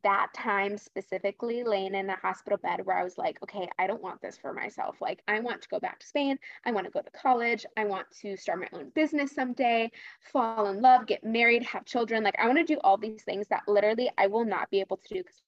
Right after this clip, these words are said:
number one, my parents are not gonna let me, <laughs> uh, like, go back to Spain or go to school. You know, they're gonna want me at home until I'm better." Also, like, doctors are telling me, like, "At this rate, you're never gonna be able to have children if you keep doing this, you know, like, you're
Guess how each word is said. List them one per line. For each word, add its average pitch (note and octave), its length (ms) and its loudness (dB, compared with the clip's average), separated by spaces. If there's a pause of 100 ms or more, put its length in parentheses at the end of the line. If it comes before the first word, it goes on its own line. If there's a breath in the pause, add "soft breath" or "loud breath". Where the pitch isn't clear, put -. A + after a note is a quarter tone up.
number F#3+ 180 -4
one, G3 240 -2
my C#4+ 100 2
parents A3 300 -2
are F#3+ 40 -8
not F3+ 140 -8
gonna F#3+ 140 -6
let - 100 -8
me, A3 180 0 (120)
<laughs> F4 680 2
uh, B3 300 6
like, A3+ 180 2
go A#3 140 4
back A#3 240 2
to - 100 -14
Spain F4 320 2
or D4+ 60 4
go B3+ 160 2
to C4 80 2
school. C4+ 400 2
You C4 100 2
know, A3+ 140 0
they're A#3 160 -2
gonna A3+ 140 -2
want G3+ 180 0
me G#3+ 100 -6
at G3+ 200 0
home A#3+ 280 0
until A#3 320 -4
I'm F#3 120 -4
better." B3+ 360 4 (540 loud breath)
Also, C4 320 2
like, G#3 220 0
doctors G#3+ 380 -2
are G#3+ 80 -2
telling G3+ 280 0
me, F#3+ 100 -2
like, F#3 240 -4
"At G3 180 2
this C4 200 2
rate, D4 200 4
you're A#3+ 160 2
never G#3+ 320 2
gonna B3 140 0
be G#3+ 80 0
able G3+ 80 0
to G#3 60 -4
have - 140 -8
children G#3 580 2
if G#3+ 160 -4
you G3 100 -10
keep - 240 -14
doing B3+ 280 -4
this, - 280 -6
you G#3+ 100 2
know, F#3+ 200 -2
like, G#3+ 240 -2
you're G3+ 180 0